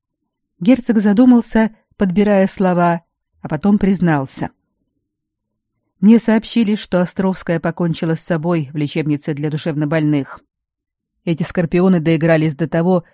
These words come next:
что съели друг друга. Теперь всё, их больше нет. Я хочу, чтобы мы с тобой забыли о прошлом и начали новую жизнь,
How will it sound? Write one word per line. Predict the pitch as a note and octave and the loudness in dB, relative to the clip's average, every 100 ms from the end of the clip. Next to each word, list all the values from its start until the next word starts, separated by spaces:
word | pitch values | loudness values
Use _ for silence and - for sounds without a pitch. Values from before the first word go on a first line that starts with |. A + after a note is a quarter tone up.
| _ _ | _ _
что | - - | -8 -6
съели | E3+ F3+ F#3+ D#3+ | -4 -2 0 0
друг | D3+ D3 | -2 -2
друга. | D3 D#3 C#3 C#3+ _ _ _ _ _ _ _ _ | 0 0 0 -4 _ _ _ _ _ _ _ _
Теперь | F#3+ D#4+ D4+ | 0 0 0
всё, | - - F#3+ F3 _ _ _ _ _ _ | -2 0 0 0 _ _ _ _ _ _
их | F3+ D#3+ | -4 0
больше | E3+ D#3+ - | 0 0 -2
нет. | D#3 D#3+ D3+ - _ _ _ _ _ _ _ _ _ _ | 0 0 -4 -12 _ _ _ _ _ _ _ _ _ _
Я | G3 | -4
хочу, | G#3+ A#3+ A#3+ | 0 2 0
чтобы | - G#3 G#3 | 0 2 4
мы | G#3+ | 4
с | G#3+ | 2
тобой | G3+ F3 G3+ F#3+ - | -2 0 0 0 -4
забыли | D#3 F3+ E3+ C4+ | -4 -2 0 0
о | D3+ | 0
прошлом | D3+ E3 D#3 - D#3+ C#3+ B2 _ _ _ | 0 -2 -2 -2 -2 -2 -4 _ _ _
и | F3 | 2
начали | A3+ D#4 F3 C#3+ | 2 2 -2 -2
новую | C#3 A#3 D3 C#3+ | 0 0 0 -2
жизнь, | C#3+ D#3 C3 D3 | -2 -4 -2 -6